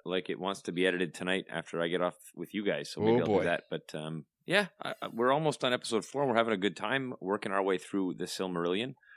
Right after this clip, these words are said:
Speaker 1: So come check us out at the Green Door Pod or find me on Twitter at Tommy Bombadil one.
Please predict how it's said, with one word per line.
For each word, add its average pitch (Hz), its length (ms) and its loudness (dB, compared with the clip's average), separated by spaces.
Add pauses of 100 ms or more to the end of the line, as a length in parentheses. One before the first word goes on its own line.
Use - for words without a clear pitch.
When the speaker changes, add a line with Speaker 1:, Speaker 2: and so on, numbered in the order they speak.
(240)
Speaker 1:
So - 120 -8
come 95 200 -6
check - 200 -4
us 92 160 -2
out 90 240 2
at 85 160 -2
the 87 80 -6
Green 90 220 -2
Door 87 160 0
Pod 117 500 2
or 90 180 0
find 87 300 -2
me 95 120 -2
on 90 140 -2
Twitter 92 380 0
at 85 240 0 (100)
Tommy 92 320 -4
Bombadil 82 680 -2
one. 123 360 -6